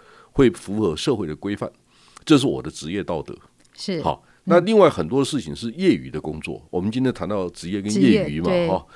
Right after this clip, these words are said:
Speaker 1: 那为什么要接受龙应台基金会的邀请呢？其实哈，
Speaker 2: 是。
Speaker 1: 对我来讲，龙老师跟我打电话，我就跟他讲说：“你不要付我钱。”
Speaker 2: 嗯。
Speaker 1: 他说：“我们也不准备付你很多钱。”
Speaker 2: 哦，这
Speaker 1: 好，
Speaker 2: <laughs> 对。
Speaker 1: 因为我们知道文化界嘛，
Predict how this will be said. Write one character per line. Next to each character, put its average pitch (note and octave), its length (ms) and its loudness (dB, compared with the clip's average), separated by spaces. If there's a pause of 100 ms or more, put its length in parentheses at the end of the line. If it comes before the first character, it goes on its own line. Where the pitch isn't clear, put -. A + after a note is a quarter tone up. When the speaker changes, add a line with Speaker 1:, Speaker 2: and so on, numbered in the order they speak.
(460)
Speaker 1:
那 D#3+ 240 6
为 G#3+ 140 6
什 B2+ 80 2
么 G2 80 2
要 A2+ 120 6
接 A#2 160 0
受 A#2+ 120 -2
龙 G#2 180 0
应 C3 80 -2
台 F2 120 -4
基 G2+ 160 -10
金 C3+ 100 -4
会 A#2+ 120 -4
的 G#2+ 80 -2
邀 B2 200 2
请 - 200 -6
呢？ - 140 -20
其 - 180 0
实 E3+ 160 0
哈， - 80 -8
Speaker 2:
是。 D3+ 100 -10
Speaker 1:
对 E3+ 100 6
我 E2+ 120 2
来 C2+ 160 -4
讲， - 280 -12
龙 A#2 200 0
老 A2+ 120 2
师 A2 120 -8
跟 A2 120 0
我 G#2+ 60 4
打 - 140 -2
电 F2 160 -2
话， G2 100 -2
我 D2 120 -2
就 F2+ 80 -6
跟 G#2+ 100 -2
他 G2+ 100 2
讲 E2 160 -8
说 F#2 140 -10
：“你 D#2+ 100 -6
不 E2+ 120 -6
要 A2+ 80 -2
付 G#2 180 -10
我 B1 120 -10
钱。” - 200 -12 (440)
Speaker 2:
嗯。 F3 320 2 (200)
Speaker 1:
他 A2+ 120 -6
说 A2 120 0
：“我 F2 80 2
们 G2+ 120 0
也 F#2 80 4
不 - 120 -2
准 D2+ 180 -6
备 G2+ 120 0
付 G#2 140 -8
你 D#2+ 100 -4
很 C2 100 -10
多 E2+ 140 -2
钱。” - 180 -8 (280)
Speaker 2:
哦， A3 220 0
这 G#3+ 100 4 (680)
Speaker 1:
好， D#2 260 -2
Speaker 2:
<laughs> - 40 -20
对。 - 120 4
Speaker 1:
因 A#3 80 0
为 C3+ 80 8
我 C3 120 8
们 E2+ 80 -2
知 B2 120 -4
道 A#2 100 6
文 G2+ 160 0
化 C3 180 2
界 A2 280 4
嘛， B1 260 -10